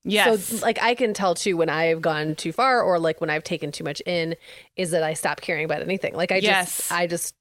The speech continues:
Speaker 2: turn it all off, and that's not good either. Like, we can't, we are global citizens. We are,
Speaker 1: Yes.
Speaker 2: you know, our neighbors' neighbors. Like, we can't just shut off. Like, I, I can't stop caring if there's another shooting, you know,
Speaker 1: Right.
Speaker 2: that, like, that is something
Speaker 1: Right.
Speaker 2: that requires me to know and, and think about it and care. Um,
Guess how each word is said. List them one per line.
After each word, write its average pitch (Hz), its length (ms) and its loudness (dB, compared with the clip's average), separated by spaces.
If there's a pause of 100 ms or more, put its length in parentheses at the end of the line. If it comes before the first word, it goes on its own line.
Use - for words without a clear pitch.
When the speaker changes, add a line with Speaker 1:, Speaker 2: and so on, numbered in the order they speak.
Speaker 2:
turn 175 180 -2
it 165 60 2
all 151 160 4
off, 170 420 2
and 220 100 2
that's 262 200 0
not 262 220 2
good 254 160 0
either. 196 340 -2
Like, 175 180 0
we 208 80 -2
can't, 247 280 2 (400)
we 202 180 2
are 220 140 4
global 208 280 2
citizens. 160 600 -2
We 170 140 -2
are, 165 480 2
Speaker 1:
Yes. 180 180 4
Speaker 2:
you 170 60 -4
know, 147 260 0
our 160 260 0
neighbors' 151 520 -2
neighbors. 143 400 -4
Like, 170 160 -4
we 190 100 -2
can't 240 320 -2
just 185 240 -4
shut 156 180 -2
off. 156 360 0
Like, 165 240 -2
I, 151 120 -4
I 180 120 0
can't 196 440 -2 (400)
stop - 460 0
caring 165 800 0
if 180 160 -6
there's 175 220 0
another 156 340 0
shooting, 180 600 -2
you 214 100 2
know, 175 160 4
Speaker 1:
Right. 180 80 4
Speaker 2:
that, 196 160 4
like, 190 140 2 (100)
that 170 260 2
is 190 120 -2
something 170 240 0
Speaker 1:
Right. 175 120 0
Speaker 2:
that 165 120 0
requires 190 580 0
me 170 220 0
to 185 160 -4
know 180 300 2
and, 165 280 0
and 170 380 -2
think 190 180 -4
about 156 200 2
it 147 80 0
and 160 100 -4
care. 175 480 0
Um, 160 400 -2